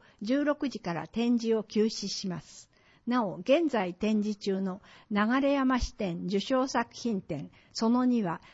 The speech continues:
十月二十八日月曜から十一月二十九日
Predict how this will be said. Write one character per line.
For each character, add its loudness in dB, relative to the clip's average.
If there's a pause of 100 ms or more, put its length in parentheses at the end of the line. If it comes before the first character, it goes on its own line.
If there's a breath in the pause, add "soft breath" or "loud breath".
(140 loud breath)
十 2
月 -2
二 4
十 0
八 -8
日 -4
月 -2
曜 2
か -10
ら -12 (280 soft breath)
十 2
一 -2
月 -2
二 2
十 -2
九 -2
日 -4